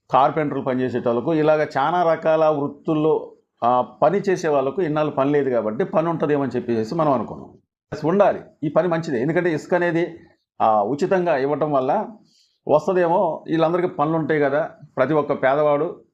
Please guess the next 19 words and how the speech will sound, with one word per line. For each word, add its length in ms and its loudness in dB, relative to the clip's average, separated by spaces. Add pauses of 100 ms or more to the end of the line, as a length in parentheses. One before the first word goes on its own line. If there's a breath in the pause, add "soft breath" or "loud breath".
(340)
ఆ 80 4
నోట్లోకి 380 0
ఒక 120 -2
ఐదేళ్ళు 500 0 (140)
ఒక 80 -2
ముద్ద 240 0 (640)
కడుపు 200 0
నిండా 180 0
తింటాడేమో 380 0
అని 80 -2
చెప్పేసి 380 -2
అనుకున్నాం. 440 -4
ఇది 120 2
మాత్రం 220 2
పక్కా 260 -2 (100)
చేయాలి, 340 0
ఏ 100 2
రాష్ట్రమైనా 500 0
సరే, 260 -4